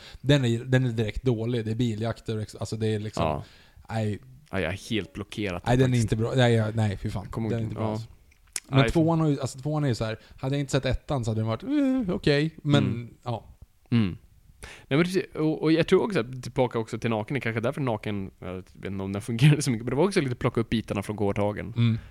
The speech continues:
Speaker 2: för att förtjäna gå till morgondagen. Jag tror jag la ner betydligt
Speaker 1: Du
Speaker 2: mer
Speaker 1: la
Speaker 2: än vad
Speaker 1: in
Speaker 2: den
Speaker 1: för mycket
Speaker 2: förtjänar.
Speaker 1: tid. Ja, du, du la in på tok för mycket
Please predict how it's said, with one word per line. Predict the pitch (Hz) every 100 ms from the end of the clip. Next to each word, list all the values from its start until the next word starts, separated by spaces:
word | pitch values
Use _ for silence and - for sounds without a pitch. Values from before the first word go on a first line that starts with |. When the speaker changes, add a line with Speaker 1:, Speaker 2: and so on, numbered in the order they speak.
| -
Speaker 2:
för | - - 78
att | 78 - -
förtjäna | - - 117 120 110 101
gå | 95 101
till | 98 107
morgondagen. | 95 92 92 110 87 - - - - -
Jag | -
tror | 95
jag | 107
la | 135
ner | 147 151 - - - - - -
betydligt | - 233 151
Speaker 1:
Du |
Speaker 2:
mer | 156
Speaker 1:
la | 143
Speaker 2:
än |
vad | 143 156
Speaker 1:
in |
Speaker 2:
den | 147
Speaker 1:
för | 131
mycket | 147 139
Speaker 2:
förtjänar. | 139 123
Speaker 1:
tid. | 113
Ja, |
du, | 127 127 127
du | 117
la | 104
in | 104
på | -
tok | - 117
för | 110
mycket | 104 107 101